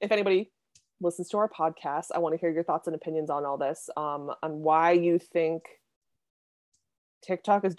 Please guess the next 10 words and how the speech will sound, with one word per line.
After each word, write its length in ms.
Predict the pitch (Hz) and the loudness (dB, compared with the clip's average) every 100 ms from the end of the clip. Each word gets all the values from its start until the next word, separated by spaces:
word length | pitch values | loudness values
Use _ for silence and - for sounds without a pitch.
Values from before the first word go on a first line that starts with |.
| - | 0
doing 240 | 165 180 | 2 4
this 220 | 247 302 - | 2 0 -2
when 140 | 180 | 0
they 140 | 170 | 0
have 220 | 185 202 196 | 0 -4 -4
such 240 | 208 175 | -6 -4
a 60 | 190 | -4
great 320 | 160 165 175 | 2 2 4
opportunity 880 | 180 175 180 - 165 170 190 214 247 - _ _ _ _ _ _ _ - | 4 4 0 -2 0 0 2 0 -2 -6 _ _ _ _ _ _ _ -4
to 640 | 214 196 180 175 175 | 2 6 8 8 6